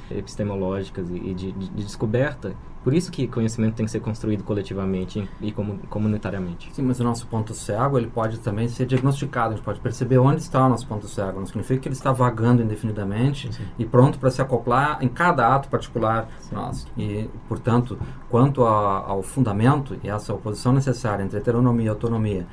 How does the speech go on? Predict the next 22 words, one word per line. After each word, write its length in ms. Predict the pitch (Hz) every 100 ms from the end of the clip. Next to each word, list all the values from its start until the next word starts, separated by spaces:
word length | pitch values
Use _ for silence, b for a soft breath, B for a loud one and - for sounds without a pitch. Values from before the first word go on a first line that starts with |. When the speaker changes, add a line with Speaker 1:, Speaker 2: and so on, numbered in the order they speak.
| B B -
Speaker 2:
e 60 |
a 40 | 95
nossa 640 | 104 117 - 110 104 95 B B
condição 600 | 147 151 123 - 139 165
de 80 | 123
autônomos, 540 | 95 - 151 156 98
que 80 | -
é 40 | 113
irrevogável, 640 | 123 117 104 120 160 110
não 80 | 95
fomos, 240 | 113 123 101 104
não 80 | 98
somos 220 | 139 123
nós 200 | 135 165
que 80 | 117
inventamos, 460 | 104 101 127 131
mas 120 | 101 98
não 80 |
somos 240 | 101 131 135
herdeiros 440 | 151 131 151 135
desse 120 | 107
patrimônio. 460 | - 85 95 95